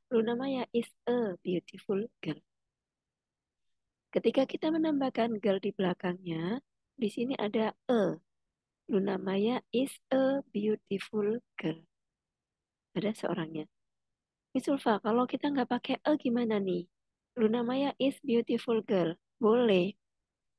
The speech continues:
Sebenarnya boleh aja sih gitu ya. Tapi biasanya kalau satu orang, mek Luna Maya tok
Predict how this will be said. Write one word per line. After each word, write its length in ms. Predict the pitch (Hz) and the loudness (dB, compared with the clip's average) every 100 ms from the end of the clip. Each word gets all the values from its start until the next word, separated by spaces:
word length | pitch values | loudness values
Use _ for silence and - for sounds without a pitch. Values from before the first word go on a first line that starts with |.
| _ _ _ _ _ _ _ _ | _ _ _ _ _ _ _ _
Sebenarnya 400 | 196 202 247 320 | -2 0 2 2
boleh 320 | 285 190 202 | 4 4 4
aja 240 | 262 294 - - | 0 -2 -8 -6
sih 240 | 196 214 233 | -2 0 0
gitu 160 | 185 | 2
ya. 160 | 175 165 - _ _ | 2 0 -8 _ _
Tapi 240 | 196 - | -6 -4
biasanya 640 | 214 220 208 247 311 208 185 | 0 0 0 -2 0 0 0
kalau 160 | 196 | 0
satu 400 | 208 - 196 214 | 0 -2 -2 -2
orang, 560 | - 262 277 180 175 196 _ _ _ | 0 0 0 -2 -4 -10 _ _ _
mek 160 | - - | -6 0
Luna 240 | 220 220 | 2 2
Maya 320 | 220 220 233 247 | 2 0 0 -2
tok 160 | - | -4